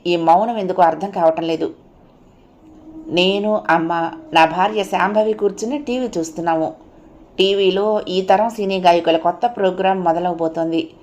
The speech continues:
ముందుగా యాంకర్ ప్రతి గాయకుడిని పరిచయం చేస్తోంది. "మీరేం చేస్తుంటారు?" అడిగింది. "పాటలు పాడతాను."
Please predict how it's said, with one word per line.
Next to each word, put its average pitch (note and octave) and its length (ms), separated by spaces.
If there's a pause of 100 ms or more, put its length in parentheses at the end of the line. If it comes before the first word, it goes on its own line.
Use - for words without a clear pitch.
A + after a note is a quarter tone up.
(600)
ముందుగా B3+ 440
యాంకర్ G#3 520
ప్రతి F3+ 220
గాయకుడిని G3+ 540
పరిచయం F#3+ 440
చేస్తోంది. E3+ 600 (760)
"మీరేం F3+ 280
చేస్తుంటారు?" G#3+ 840 (260)
అడిగింది. E3+ 500 (840)
"పాటలు G3+ 320
పాడతాను." D#3+ 580